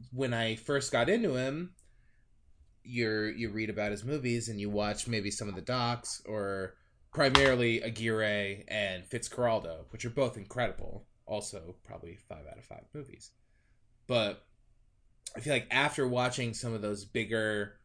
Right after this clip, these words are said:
sort of, like, grandiose ones, I saw Strosek, and I, I, it was almost, it was like,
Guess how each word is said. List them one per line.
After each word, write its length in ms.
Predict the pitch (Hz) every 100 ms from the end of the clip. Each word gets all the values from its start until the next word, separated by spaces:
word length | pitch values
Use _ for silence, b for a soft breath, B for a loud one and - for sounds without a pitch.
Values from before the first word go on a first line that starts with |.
| - - - _
sort 300 | - 131 110
of, 140 | 104 104
like, 180 | 101 -
grandiose 720 | 123 110 104 107 113 113 -
ones, 540 | 107 101 101 101 - -
I 40 |
saw 160 | - 92
Strosek, 760 | - - 143 139 120 107 104 - b b b b _ 101
and 220 | 98 98
I, 100 | 92 - 101
I, 60 |
it 140 | 101 104
was 200 | 107 -
almost, 680 | - 143 143 143 135 131 -
it 80 | 143
was 220 | 139 139
like, 380 | 139 131 -